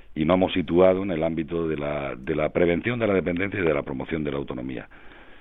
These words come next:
Y ese, esa es nuestra, nuestra capacidad y nuestra, nuestra, digamos, nuestra misión. Porque lo-, luego ya en, en la atención a la dependencia, pues, también trabajamos en ese ámbito, pero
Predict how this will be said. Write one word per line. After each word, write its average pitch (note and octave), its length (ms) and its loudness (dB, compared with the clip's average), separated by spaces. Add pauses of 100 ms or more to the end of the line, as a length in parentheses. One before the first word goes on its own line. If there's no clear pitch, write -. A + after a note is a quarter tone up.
(260)
Y D#2 120 4
ese, D#2+ 200 0
esa E2+ 140 0
es G2+ 60 4
nuestra, E2 420 0
nuestra D2+ 400 0
capacidad D#2+ 720 4
y F#2+ 80 -2
nuestra, D#2 480 -8 (540)
nuestra, D#2 1120 0
digamos, C#2 720 0
nuestra F2+ 240 2
misión. E2 460 2 (560)
Porque C#2 180 -2
lo-, D#2 140 -2
luego F#2+ 180 6
ya F2+ 120 6
en, F2 80 4
en D#2+ 220 0
la D#2+ 80 4
atención D#2+ 360 -2
a E2+ 60 2
la F2 80 4
dependencia, F2 500 0
pues, E2 240 -4 (460)
también F2 360 4
trabajamos C#2 520 -6
en C2+ 60 -10
ese C#2 120 -8
ámbito, D2 280 -6
pero D2+ 240 -8